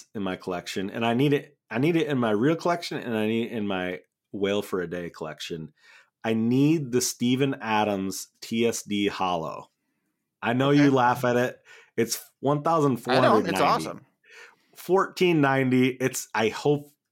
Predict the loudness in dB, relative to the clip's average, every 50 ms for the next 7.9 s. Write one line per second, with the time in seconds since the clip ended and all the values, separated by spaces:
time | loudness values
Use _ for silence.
0 | _ -8 -6 -6 -2 0 0 0 0 2 0 2 0 2 2 2 2 2 2 2
1 | 2 2 0 0 -4 -6 -6 -4 -2 -2 -2 -2 0 -2 -2 -2 -2 -4 -4 -6
2 | -8 -12 _ _ _ _ -16 -14 -12 -12 -12 -12 -12 -14 -16 -16 -16 -16 -16 -16
3 | -16 -16 -14 -12 -12 -12 -12 -14 -16 _ _ _ _ -8 -6 -6 -6 -6 -4 -4
4 | -2 -2 -2 -4 -6 _ _ _ _ _ _ _ _ _ _ _ _ _ _ _
5 | -8 -8 -8 -8 -6 -4 -4 -2 0 0 -2 -4 -4 -4 -4 -4 -4 -4 -6 -8
6 | -8 -8 -8 -8 -8 -8 -10 -12 -10 -8 -8 -8 -8 -8 -12 -16 -16 -12 -10 -8
7 | -6 -6 -6 -8 -8 -8 -10 -10 -12 -14 -16 -16 -16 -14 -14 -16 -18